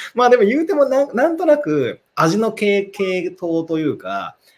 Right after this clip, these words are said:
が、こう、ちょっとこう、バリ-、いわゆる肉を使ったものに比べちゃうと、どうしてもパターン化してしまうというか、まあ、何か物足りなくなってしまうようなことが結構あったんですね、僕個人的に。あとは、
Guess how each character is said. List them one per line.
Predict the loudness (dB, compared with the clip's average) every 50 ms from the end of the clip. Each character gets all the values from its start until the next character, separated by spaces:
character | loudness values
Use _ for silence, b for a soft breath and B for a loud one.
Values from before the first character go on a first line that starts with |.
| _ _
が、 | -2 0 0 2 0 0 -2 -6 -10 _
こ | -6 -4 -4 -4 -4 -8
う、 | _
ち | -12
ょ | -12
っ |
と | -12 -12
こ | -12 -12 -12 -12 -14 -16 _ _
う、 | _ -4
バ | -2 -2
リ-、 | -2 -4
い |
わ | -6 -4
ゆ | 0 2 4 4
る | 4 2
肉 | 0 -2 0 0 -2
を | -2
使 | 0 -2 -4
っ | -4
た | -4 -4
も | -6
の | -6
に | -6 -8
比 | -8 -10
べ | -10
ち | -10 -12
ゃ | -12
う | -10
と、 | -6 -4 -4 -2 -4 -4 -4
ど | -4 -6
う | -6
し | -4
て | -6
も | -8 -8
パ | -8 -10 -6
タ | -2 0 0 0 0
ー | -4
ン |
化 | -6 -10 -12
し | -12
て | -12 -14
し | -10 -8
ま | -8 -8
う | -8
と | -10 -12
い | -16
う | -18 -12
か、 | -6 -4 -4 -4 -2 -2
ま | 0
あ、 |
何 | 2 2 2 2
か | 0
物 | -2 -2 -2 0 0
足 | 0 0
り | 0 0
な | -2 -2
く | -4
な | -4 -6 -6
っ | -8
て | -10
し | -10 -8
ま | -6
う | -6
よ | -6
う | -8
な | -10
こ | -12 -14
と | -12 -8
が | -6 -4 -4 -4 -6 -10 b b b b b b b
結 | -4 -4 -2 2 2
構 | 2 2 2 2
あ | 0 -2
っ | -2 -2 -8 _ -8
た | -8 -8
ん | -8
で | -10 -4
す |
ね、 | -2 0
僕 | 0 0
個 | -2 -4
人 | -4 -6
的 | -6 -4
に。 | -4
あ | -4 -2
と | -2 -2 -2
は、 | 0 0 -2 -2